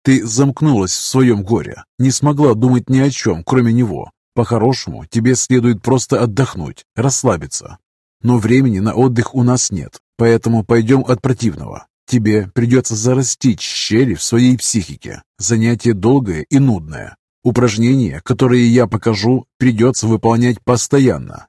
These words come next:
Имей это в виду. Ни на чем другом концентрироваться нельзя. Ты готова? Ольга нерешительно кивнула. Тогда первое.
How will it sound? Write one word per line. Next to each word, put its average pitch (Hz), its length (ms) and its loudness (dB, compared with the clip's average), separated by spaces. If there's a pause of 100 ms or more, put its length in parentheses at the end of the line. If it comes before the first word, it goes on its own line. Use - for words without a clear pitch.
Имей 139 320 4
это 113 300 -2
в 113 40 2
виду. 107 480 -2 (200)
Ни 127 140 2
на 127 120 2
чем 135 300 2
другом 113 420 2
концентрироваться 120 920 0
нельзя. 104 640 0 (440)
Ты 117 200 2
готова? 117 580 2 (460)
Ольга 117 320 2
нерешительно 120 600 0
кивнула. 92 520 -6 (440)
Тогда 123 440 2 (120)
первое. 82 520 -2